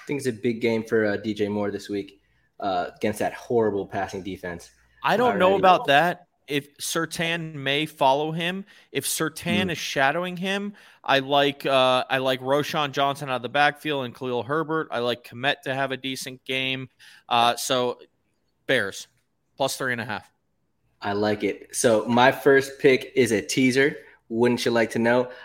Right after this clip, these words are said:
Speaker 1: I took K C
Speaker 2: Shocker.
Speaker 1: and I, <laughs> I took K C against one of the worst teams in the league and brought them down by six points. Uh, the Jets, good defense,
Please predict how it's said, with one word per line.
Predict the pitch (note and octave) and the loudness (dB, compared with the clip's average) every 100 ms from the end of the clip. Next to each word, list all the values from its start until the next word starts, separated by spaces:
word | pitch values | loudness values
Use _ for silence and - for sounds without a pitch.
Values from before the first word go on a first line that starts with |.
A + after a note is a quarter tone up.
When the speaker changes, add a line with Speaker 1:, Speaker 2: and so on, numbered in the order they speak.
| - | -4
Speaker 1:
I | A#2 | -2
took | - B2 - | 2 0 4
K | C#3+ D#3 | 6 6
C | D3+ A2 G#2 C#3 | 4 2 2 2
Speaker 2:
Shocker. | B2+ | 0
Speaker 1:
and | A#2 | -2
I, | G#2 - _ _ _ - | -2 -12 _ _ _ -4
<laughs> | - | 0
I | D#3+ | 2
took | D#3+ D3+ - | 4 4 6
K | C#3 | 6
C | C#3 C3+ C3 | 6 0 0
against | B2 A#2+ | 2 0
one | B2+ | 2
of | A#2 | 2
the | |
worst | A2 B2 A#2+ | 4 2 2
teams | C3 B2 A#2+ | -2 0 0
in | |
the | A2+ | 2
league | B2 C3 - - - - | 2 2 -6 -18 -18 -6
and | A2 G#2+ | -4 4
brought | A#2 A2+ | 4 4
them | B2+ A#2 | 0 0
down | A2+ A#2 A#2+ A#2+ A#2 _ _ | 2 4 2 0 -6 _ _
by | A2+ | -4
six | A2 - A#2 | -2 -2 -4
points. | - B2 A#2+ B2 - - _ _ _ _ | -4 -2 0 -2 -6 -12 _ _ _ _
Uh, | - - - - | -6 -6 -6 -6
the | A#2+ | -8
Jets, | A2 B2+ A#2+ A#2 - - _ _ - | -2 2 2 0 -8 -14 _ _ 4
good | D#3+ E3 | 4 4
defense, | D3 F3+ B2 G#2 G2 | -4 -2 -2 -2 -4